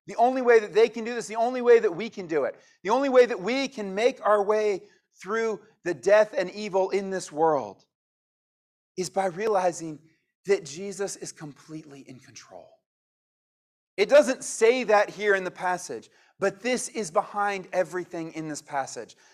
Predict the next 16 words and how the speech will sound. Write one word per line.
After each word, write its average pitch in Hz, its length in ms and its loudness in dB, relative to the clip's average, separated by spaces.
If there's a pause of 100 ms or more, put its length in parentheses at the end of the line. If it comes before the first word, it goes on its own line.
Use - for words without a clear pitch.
The 190 100 -2
main 247 400 -2
thing 247 280 -4
we 226 120 -4
need 220 240 -6
to 190 120 -14
know 196 180 2
about 185 340 4
God 123 380 -6 (580)
is 208 200 -4
that 196 180 2
Jesus 220 520 -2
is - 160 -8
completely 170 800 -12 (240)
in 160 140 -6
control, 123 560 -14